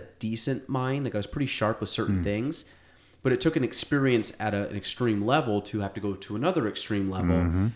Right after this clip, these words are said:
Speaker 1: But I think the, the level that I'm trying to get to is a more sustainable level.
Speaker 3: Mm-hmm.
Speaker 1: And I find that each day, my day-to-day is just not as rushed. And I find it's weird. It's like we talk about the universe. Like, when I don't feel as rushed and things aren't as rushed, because it's my, it's my perception.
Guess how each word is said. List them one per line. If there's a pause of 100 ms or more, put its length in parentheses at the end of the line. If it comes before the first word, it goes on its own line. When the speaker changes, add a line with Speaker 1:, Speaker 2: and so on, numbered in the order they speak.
Speaker 1:
But
I
think
the,
the
level
that
I'm
trying
to
get
to
is
a
more
sustainable
level.
Speaker 3:
Mm-hmm. (260)
Speaker 1:
And
I
find
that
each
day,
my
day-to-day
is
just
not
as
rushed. (440)
And
I
find
it's
weird.
It's
like
we
talk
about
the
universe.
Like, (840)
when
I
don't
feel
as
rushed
and
things
aren't
as
rushed,
because
it's
my,
it's
my
perception.